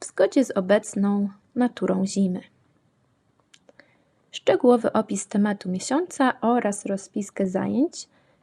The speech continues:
wysyłam w moim newsletterze po polsku oraz publikuję na moim Instagramie, który prowadzę po angielsku. Linki do zapisów do newslettera i do Instagrama znajdziesz w opisie tego filmu.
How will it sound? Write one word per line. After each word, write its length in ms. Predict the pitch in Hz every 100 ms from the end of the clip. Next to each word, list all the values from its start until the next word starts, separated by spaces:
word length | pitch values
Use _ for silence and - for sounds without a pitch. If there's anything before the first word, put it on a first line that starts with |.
| _ _ -
wysyłam 440 | 466 - 254 254
w 40 | 226
moim 280 | 214 214 208
newsletterze 760 | 202 - 202 196 196 - 262 339 _
po 120 | 233
polsku 580 | 214 196 190 - - 302 - _ _ _ _ _ _ _ - 480
oraz 180 | 370 -
publikuję 540 | 247 214 214 226 220
na 260 | 208 202 202
moim 300 | 196 190 -
Instagramie, 760 | 180 - 202 247 302 285 269
który 480 | - - 339 330 285
prowadzę 480 | 214 196 196 - 196
po 180 | -
angielsku. 720 | 190 190 190 190 - - - 202 _ _ _ _ _ _ _ _ _ _ _ _ _ _ -
Linki 300 | 277 285 208
do 140 | 208
zapisów 560 | 202 208 247 240 202 196
do 140 | 196
newslettera 680 | 190 - - 196 277 285 247
i 140 | 208
do 120 | 190 202
Instagrama 640 | 190 - 196 190 202 294
znajdziesz 560 | 339 254 285 285 233 -
w 40 | -
opisie 340 | 196 196 - -
tego 240 | 190 190
filmu. 420 | - 202 196 185